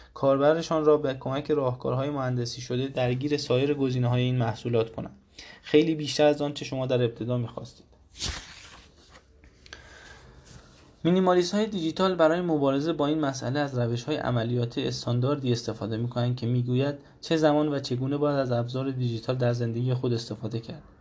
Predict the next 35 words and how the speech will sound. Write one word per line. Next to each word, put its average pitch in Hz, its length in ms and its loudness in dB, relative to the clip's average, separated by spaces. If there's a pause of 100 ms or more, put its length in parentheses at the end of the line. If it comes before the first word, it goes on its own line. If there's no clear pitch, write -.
(540)
آنها 151 220 2
هرگز 147 500 2
به 143 100 2
سادگی 131 440 -2
نخواهند 143 460 2
گفت: 120 180 -4
«من 151 100 2
از 151 180 2
فیسبوک 131 380 -4
استفاده 127 500 0
می‌کنم 147 360 -2
چون 151 200 -2
به 139 100 0
زندگی 127 460 0
اجتماعیم 123 600 0
کمک 127 380 -2
می‌کنه.» - 300 -12 (500)
در، 131 240 4
در 135 340 0
عوض 151 320 4
چیز 165 180 -4
مشخص‌تری 127 720 0
می‌گویند. 107 360 -2
مثلاً: 139 360 -2
«من 156 220 -2
هر 147 220 2
شنبه 135 360 -2
فیسبوکم 127 540 -4
را 131 80 -2
از 127 180 -4
طریق 135 200 -2
مرورگر 135 480 0
کامپیوتر 117 440 -2
چک 147 320 -2
می‌کنم 135 340 -8